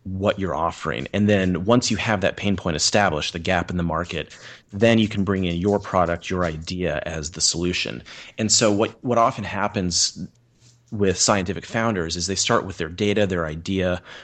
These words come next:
their product as the, as the beginning point for this whole thing. And instead what they need to do is see that as the, the mechanism,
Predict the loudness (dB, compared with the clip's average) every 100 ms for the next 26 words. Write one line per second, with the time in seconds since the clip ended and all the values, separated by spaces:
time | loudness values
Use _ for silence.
0 | -10 -8 -6 4 6 6 2 -4 -6 -2
1 | 0 -2 -4 -4 -4 -4 -8 -14 _ _
2 | _ _ _ -4 0 0 0 0 0 0
3 | -2 -4 -12 -4 -2 -2 -4 -6 -4 -4
4 | -6 -8 -10 -10 -14 -18 -20 -20 -16 -2
5 | 2 4 2 0 0 0 4 6 6 4
6 | 4 2 0 -2 2 2 2 2 2 2
7 | 0 0 0 -2 -4 -8 -8 -8 -8 -10
8 | -18 _ 0 2 2 2 0 -2 -6 -12